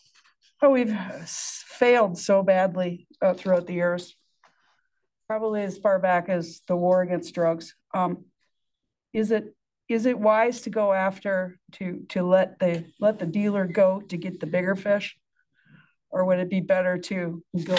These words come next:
after the little fish and remove,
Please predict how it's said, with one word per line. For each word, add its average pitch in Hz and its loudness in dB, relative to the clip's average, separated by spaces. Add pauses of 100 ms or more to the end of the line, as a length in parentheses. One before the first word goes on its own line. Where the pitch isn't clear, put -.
after 175 -4 (500)
the 170 -4
little 180 0
fish - -6 (1700)
and 180 0
remove, 196 2